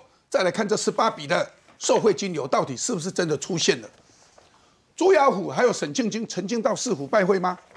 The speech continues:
有啦，当然有。黄珊珊说前官员打招呼很正常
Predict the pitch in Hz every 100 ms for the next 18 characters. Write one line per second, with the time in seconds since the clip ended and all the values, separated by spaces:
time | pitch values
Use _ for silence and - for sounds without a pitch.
0 | - _ _ _ _ _ - 214 175 269
1 | 302 254 226 190 - - - 262 247 180
2 | 196 160 107 _ _ _ _ - 190 220
3 | 233 233 208 233 - - - 185 220 285
4 | 247 196 170 160 139 202 190 208 147 117
5 | 160 147 -